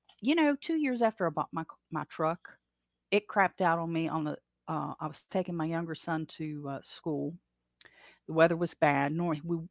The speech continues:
we lived within walking distance, and so there, no bus was running.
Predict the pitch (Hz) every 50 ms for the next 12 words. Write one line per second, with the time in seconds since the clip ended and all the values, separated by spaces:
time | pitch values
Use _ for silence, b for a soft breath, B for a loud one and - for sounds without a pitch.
0 | _ _ _ - 185 180 180 165 165 156 135 151 156 151 147 151 151 - 151 139
1 | 131 156 - - 147 139 139 - - 139 135 - - 151 151 143 139 151 156 156
2 | 147 139 147 151 - - - 139 - - 139 139 139 135 151